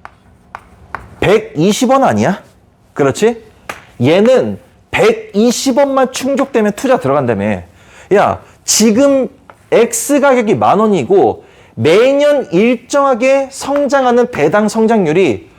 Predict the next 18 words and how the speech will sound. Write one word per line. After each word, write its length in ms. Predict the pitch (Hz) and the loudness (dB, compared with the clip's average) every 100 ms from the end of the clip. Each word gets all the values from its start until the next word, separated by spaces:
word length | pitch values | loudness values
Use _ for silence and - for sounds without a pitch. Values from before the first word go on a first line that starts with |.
| - 160 | -4 0
오 300 | 233 - - | 2 0 -2
프로래. 600 | 302 285 165 160 - - - | 0 2 2 2 0 -8 -6
게임 220 | 254 269 | -2 -2
끝났잖아. 640 | - 277 285 269 208 143 - | -2 -2 -2 0 0 0 -2
당연히 380 | 156 214 277 | 0 2 2
매입 200 | 190 160 | 2 2
아니야? 240 | 120 101 185 _ _ _ _ _ _ _ _ _ - - - - - - - - - - - - - - - - - - - - - - - - | 0 -4 -8 _ _ _ _ _ _ _ _ _ -20 -20 -20 -20 -20 -20 -20 -20 -20 -20 -20 -20 -20 -20 -20 -20 -20 -20 -20 -20 -20 -20 -12 -4
끝. 260 | - - - _ | -2 -4 -14 _
<laughs> 2000 | 226 - - 226 - 233 254 - 247 - 214 - 233 - 220 - 165 - - 160 | -8 -6 -4 -2 0 0 0 0 -2 0 -2 0 -4 -4 -6 -8 -10 -10 -8 0
내가 260 | 202 285 | 2 2
더 260 | 285 - - | 0 -2 -2
프를 240 | 285 285 | 0 0
보면서 320 | 262 247 233 226 | 0 0 2 0
이게 200 | 165 190 | 0 -2
진짜 220 | - 180 | -2 -4
뿜을 360 | - 285 427 415 | -2 -2 0 0
줄이야. 500 | 339 175 139 123 - _ _ _ _ _ | 0 2 2 0 -4 _ _ _ _ _
그지? 340 | 123 123 180 | -4 -2 -2